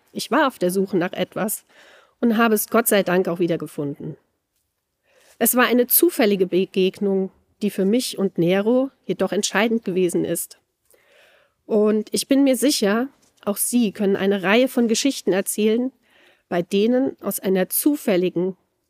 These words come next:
und auf den ersten Blick ganz unbedeutenden Begegnung etwas Großes, Überwältigendes, lebenslang Anhaltendes,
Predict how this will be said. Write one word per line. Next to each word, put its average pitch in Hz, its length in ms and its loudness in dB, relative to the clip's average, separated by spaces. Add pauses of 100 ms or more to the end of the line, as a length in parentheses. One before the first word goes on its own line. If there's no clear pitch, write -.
(100)
und 196 240 -2
auf 165 120 -6
den 165 200 -6
ersten 220 400 -2
Blick - 460 -4 (120)
ganz 233 480 0
unbedeutenden 214 880 0
Begegnung 208 680 -2 (680)
etwas - 340 -6
Großes, 202 800 -2 (960)
Überwältigendes, 196 1200 0 (600)
lebenslang 220 680 2
Anhaltendes, 208 1080 0